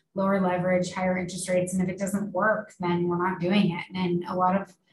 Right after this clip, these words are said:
ground up deals don't work. And so we, more recently, we focused on more value add strategy and taking advantage of impending distress coming. How can we reposition some properties in our niche asset classes to,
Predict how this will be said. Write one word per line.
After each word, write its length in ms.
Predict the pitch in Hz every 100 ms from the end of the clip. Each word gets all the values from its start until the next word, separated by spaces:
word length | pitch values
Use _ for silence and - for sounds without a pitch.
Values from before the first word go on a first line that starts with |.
| _ _ _ - 220
ground 240 | 196 202
up 120 | 196 -
deals 340 | 196 185 180
don't 220 | 190 220
work. 300 | - - -
And 180 | 190 185
so 540 | - 185 180 180 180 _ _ _ _ -
we, 240 | 233 247
more 180 | 208 202
recently, 600 | 214 208 220 214 190 190 180
we 200 | 180 180
focused 500 | 190 185 180 180 196
on 440 | 180 180 175 - -
more 280 | 185 175 180
value 360 | 185 185 180
add 260 | 185 202 190
strategy 480 | 185 175 175 175 170
and 80 |
taking 320 | - 180 185 180
advantage 480 | 185 180 180 180
of 140 | 175 180
impending 540 | 175 175 190 180 180
distress 540 | - - 208 202 202 -
coming. 440 | 180 175 170 165 - _ _
How 200 | - 185
can 200 | 185 190
we 320 | 185 180 170
reposition 640 | 190 185 185 196 202 196 180
some 180 | 180 -
properties 760 | 180 185 175 175 175 165 - _ _ _ -
in 140 | 190
our 180 | 190 202
niche 300 | 196 180 185
asset 400 | 180 175 180 -
classes 680 | 175 165 - 180 175 - - -
to, 600 | 185 180 180 170 165